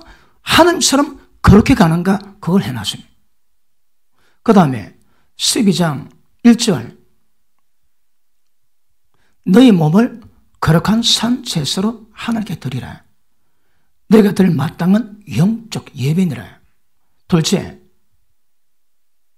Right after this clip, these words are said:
"너희 마음을 새롭게 함으로 말미암아 변화를 받아." 너그 생각들을 변화됨으로 말-,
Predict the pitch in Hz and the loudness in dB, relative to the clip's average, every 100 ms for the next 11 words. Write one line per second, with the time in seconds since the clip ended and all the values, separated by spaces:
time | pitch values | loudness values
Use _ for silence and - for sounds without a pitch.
0 | _ _ _ _ _ _ _ _ _ _ | _ _ _ _ _ _ _ _ _ _
1 | _ _ _ _ _ 190 226 302 294 - | _ _ _ _ _ 0 4 4 0 -8
2 | _ _ _ _ _ _ _ 156 180 185 | _ _ _ _ _ _ _ 0 4 6
3 | 247 311 339 - _ - - - - 359 | 4 2 -2 -10 _ -8 -2 0 0 0
4 | 370 359 214 180 175 156 143 143 151 185 | 0 0 0 0 0 -2 -2 -2 0 0
5 | 240 - - - 120 117 160 143 113 98 | 0 -4 -14 -4 -4 -2 -2 -4 -6 -8
6 | 87 - - _ _ - 175 233 262 392 | -14 -20 -20 _ _ -2 4 8 10 10
7 | 302 - - - - - - 415 427 415 | 8 2 -10 -6 0 2 6 6 8 6
8 | - - 381 392 392 - - _ - 254 | 4 4 6 8 6 2 -12 _ 8 10
9 | 339 311 - - 359 311 233 180 175 | 8 6 2 2 4 4 4 2 -2